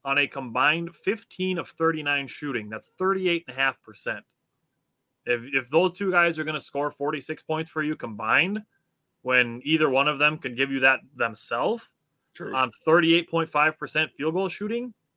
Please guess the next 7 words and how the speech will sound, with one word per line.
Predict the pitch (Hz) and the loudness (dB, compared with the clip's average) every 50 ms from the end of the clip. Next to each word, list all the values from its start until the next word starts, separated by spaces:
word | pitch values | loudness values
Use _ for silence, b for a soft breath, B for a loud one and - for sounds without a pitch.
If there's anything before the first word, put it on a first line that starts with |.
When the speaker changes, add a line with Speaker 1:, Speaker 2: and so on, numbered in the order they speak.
| _ _ _ _ _ _ _ - | _ _ _ _ _ _ _ 4
Speaker 1:
give | 156 165 160 135 | 6 6 6 6
me | 131 143 151 147 135 120 | 2 -4 -4 -4 -2 -2
that | 113 117 113 107 110 - - - _ _ _ _ | -2 -2 -2 -2 -6 -10 -12 -18 _ _ _ _
all | - 156 170 165 151 | -2 2 2 2 2
day. | 135 123 131 117 113 - - _ _ _ _ _ _ _ _ _ _ _ _ _ _ _ | 2 0 -2 -2 -4 -8 -14 _ _ _ _ _ _ _ _ _ _ _ _ _ _ _
Speaker 2:
Hundred | 127 127 123 113 | -8 -8 -8 -8
percent. | - - - 117 107 - | -10 -10 -10 -8 -8 -8